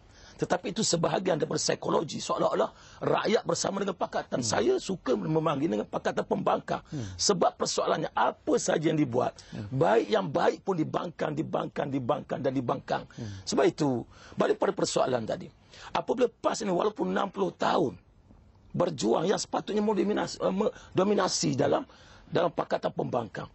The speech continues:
Tapi kerana apa tidak mendominasi, berbeza. Sebab itu kadang-kadang ada rakan-rakan bertanya, "Kenapa Ustaz hari ini,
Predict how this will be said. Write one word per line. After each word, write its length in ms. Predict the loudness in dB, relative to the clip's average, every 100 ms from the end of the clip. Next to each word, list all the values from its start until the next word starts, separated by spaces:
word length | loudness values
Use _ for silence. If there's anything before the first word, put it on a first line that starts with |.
| -20 -20 -20 -20 -20 0
Tapi 240 | 0 2
kerana 320 | 0 2 2 0
apa 160 | 0
tidak 240 | -2 -2 0
mendominasi, 1040 | 0 2 4 2 0 0 -2 -4 -6 -10 -18 -20 -20 -20 -20 -20 -8
berbeza. 720 | 0 2 4 4 4 2 2
Sebab 160 | 0 0 0
itu 100 | -2
kadang-kadang 480 | 0 2 2 -2 -2
ada 140 | 0 2
rakan-rakan 400 | 2 2 0 0
bertanya, 420 | -2 0 -2 -2 -8 _ -20 -20 -4
"Kenapa 320 | 0 2 4
Ustaz 400 | 2 2 0 2
hari 320 | 2 2 2
ini, 120 | 0